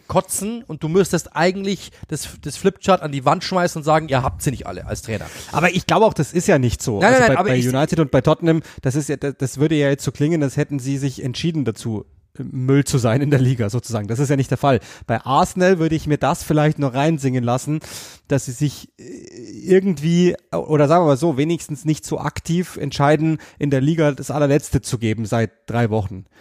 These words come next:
Speaker 2: Da, das würde ich mir eher reinsingen lassen als das andere. Ich glaub, die anderen beiden sind einfach nur limitiert.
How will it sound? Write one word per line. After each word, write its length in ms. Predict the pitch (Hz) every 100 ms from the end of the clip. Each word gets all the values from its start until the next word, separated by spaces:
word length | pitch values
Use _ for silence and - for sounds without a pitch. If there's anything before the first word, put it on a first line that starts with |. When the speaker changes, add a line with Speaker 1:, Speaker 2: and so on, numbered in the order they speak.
| - - _
Speaker 2:
Da, 160 | - 127
das 220 | - 165
würde 160 | 165 160
ich 80 | 151
mir 140 | 156
eher 260 | 175 196 160
reinsingen 420 | 170 165 160 156
lassen 280 | 147 143 139
als 140 | 135
das 120 | 135
andere. 300 | 147 143 110
Ich 160 | 104 104
glaub, 180 | 131 -
die 80 | 127
anderen 240 | 156 160
beiden 260 | 147 147 147
sind 160 | 139
einfach 200 | 139 131
nur 100 | 135
limitiert. 640 | 139 135 - 113 - -